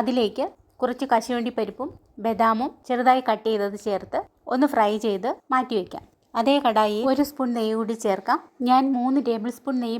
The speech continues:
മാത്രമേ ചേർക്കുന്നുള്ളൂ. പത്ത് ടേബിൾ സ്പൂൺ പഞ്ചസാരയും ചേർത്ത് പഞ്ചസാര ബ്രൗൺ കളർ ആവുന്നതുവരെ ഇളക്കിക്കൊണ്ടിരിക്കുക. ലോ ഫ്ലെയിം ആക്കുക. ഈ സമയം നിങ്ങൾ സബ്സ്ക്രൈബും ഷെയറും ചെയ്യാൻ മറക്കരുത്. പഞ്ചസാരയുടെ നിറം മാറിയിട്ടുണ്ട്.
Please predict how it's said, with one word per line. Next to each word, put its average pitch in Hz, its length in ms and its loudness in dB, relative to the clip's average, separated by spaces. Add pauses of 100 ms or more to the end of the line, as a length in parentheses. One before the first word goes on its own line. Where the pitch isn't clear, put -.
മാത്രമേ 220 440 -2
ചേർക്കുന്നുള്ളൂ. 208 600 0 (540)
പത്ത് 247 320 2
ടേബിൾ 233 300 0
സ്പൂൺ 262 260 -6
പഞ്ചസാരയും 240 640 0
ചേർത്ത് 208 320 -2 (240)
പഞ്ചസാര 240 640 2
ബ്രൗൺ 233 320 0
കളർ 254 240 0
ആവുന്നതുവരെ 214 500 -2 (200)
ഇളക്കിക്കൊണ്ടിരിക്കുക. 214 840 0 (180)
ലോ 220 100 2 (120)
ഫ്ലെയിം 254 280 0
ആക്കുക. 214 260 -4 (460)
ഈ - 20 6 (160)
സമയം 226 320 0 (400)
നിങ്ങൾ 269 260 0
സബ്സ്ക്രൈബും 269 680 0
ഷെയറും 240 360 -4
ചെയ്യാൻ 226 300 0
മറക്കരുത്. 196 460 -2 (380)
പഞ്ചസാരയുടെ 240 680 0
നിറം 226 280 0
മാറിയിട്ടുണ്ട്. 208 520 -2